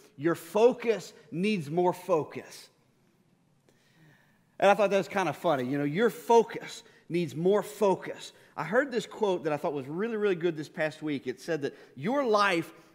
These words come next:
is always moving in the direction of your strongest thoughts. What are you, what are you thinking about? You know, where do you let your mind wander? Where do you let your mind kind of camp out when it comes to,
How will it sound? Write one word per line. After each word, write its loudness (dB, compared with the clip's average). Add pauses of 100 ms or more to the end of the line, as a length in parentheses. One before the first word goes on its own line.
is -2
always 4 (200)
moving -2
in -4
the -4
direction -4
of -6
your -8
strongest -10 (100)
thoughts. -10 (1600)
What 4
are 0
you, 0
what 0
are -4
you -4
thinking -6
about? -10 (920)
You -12
know, -8
where 2
do 0
you 0
let 2
your -2
mind 0 (100)
wander? -4
Where -2
do -8
you -8
let -4
your -2
mind -4
kind -4
of -4
camp -6
out 2
when -4
it -8
comes -6
to, -6